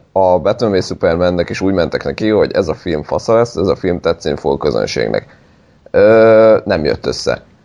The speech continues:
Most nyilván a Suicide Squadnak a, a, az előző scriptjében, vagy az előző változatban, tehát ami most mondjuk létezik még előforgatás nélkül, ezt is ők úgy akarták megcsinálni, hogy,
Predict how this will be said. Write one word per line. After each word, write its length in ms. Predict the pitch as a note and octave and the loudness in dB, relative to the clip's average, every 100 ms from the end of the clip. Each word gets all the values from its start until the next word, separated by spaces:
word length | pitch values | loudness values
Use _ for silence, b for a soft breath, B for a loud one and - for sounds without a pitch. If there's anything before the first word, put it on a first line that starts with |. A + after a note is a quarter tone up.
| - | -10
Most 300 | F2+ - - | -8 -8 -4
nyilván 260 | G#2+ G#2+ | 0 2
a 60 | G#2+ | 2
Suicide 400 | A#2+ C#3 B2 F2 | 2 0 2 -2
Squadnak 480 | - F#2 F#2+ F#2+ F2+ | 0 -2 0 -2 0
a, 220 | F2+ F2 | 0 2
a, 180 | F2+ - | 0 0
az 180 | F#2 G2 | -2 0
előző 400 | G2+ F2+ - D#2+ | 2 2 0 -4
scriptjében, 600 | - - D#2 - E2+ F2+ | -4 -8 -6 -4 -2 0
vagy 120 | D#2 | 0
az 120 | D2+ | 0
előző 300 | F#2 D#2+ D2 | 0 0 -2
változatban, 580 | D2 D#2 - C#2 E2 F2 | -2 -2 -4 -6 -2 -2
tehát 200 | - D2+ | -2 -2
ami 160 | E2 D2 | -2 -2
most 200 | C2+ - | -4 -4
mondjuk 220 | D2 D#2 | -6 -2
létezik 440 | D#2 - F2+ - | -4 -4 -6 -8
még 160 | - G#1 | -4 -2
előforgatás 600 | C#2 C2 C#2 D#2+ - D2 | 0 -2 -4 -2 -2 -4
nélkül, 340 | D2+ D#2+ E2+ | -2 -4 -2
ezt 240 | - - - | -2 -2 -4
is 120 | - | -4
ők 240 | C2 - | -4 -2
úgy 140 | - D#2+ | -2 -2
akarták 420 | C#2+ B1 - - | -2 -4 -4 -4
megcsinálni, 520 | D#2 D2+ A2+ A2 G#2+ | -4 -4 0 2 2
hogy, 260 | G2 E2 | 2 -2